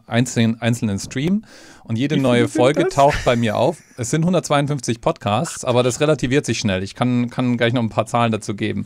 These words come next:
Speaker 2: Ah, okay.
Speaker 1: Ähm, die tauchen da alle auf und inzwischen höre ich ja längst nicht mehr alle von denen, weil bei manchen weiß ich wirklich, was da zu erwarten ist. Aber was halt wirklich auffällt ist, und darüber habe ich gerantet,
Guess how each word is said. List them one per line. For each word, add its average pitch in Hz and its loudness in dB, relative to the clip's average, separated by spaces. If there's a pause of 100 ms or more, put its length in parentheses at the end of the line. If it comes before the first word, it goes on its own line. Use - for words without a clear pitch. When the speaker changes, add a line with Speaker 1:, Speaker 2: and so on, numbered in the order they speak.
Speaker 2:
Ah, 120 -6
okay. 107 -12
Speaker 1:
Ähm, 117 2 (580)
die 127 0
tauchen 160 2
da 143 -2
alle 123 2
auf 165 0 (420)
und 131 -2 (540)
inzwischen 151 2
höre 143 4
ich 131 0
ja 117 4
längst 123 0
nicht 143 -4
mehr 120 0
alle 135 2
von 147 -2
denen, 151 0
weil 120 4
bei 110 0
manchen 113 0
weiß 110 2
ich - -8
wirklich, 120 -4
was 110 0
da 107 -4
zu 117 -4
erwarten 101 -2
ist. 120 -4
Aber 110 2
was 113 0
halt 107 0
wirklich 117 -6
auffällt 127 0
ist, 117 -4
und 113 -6
darüber 117 2
habe 110 2
ich - -16
gerantet, 107 -4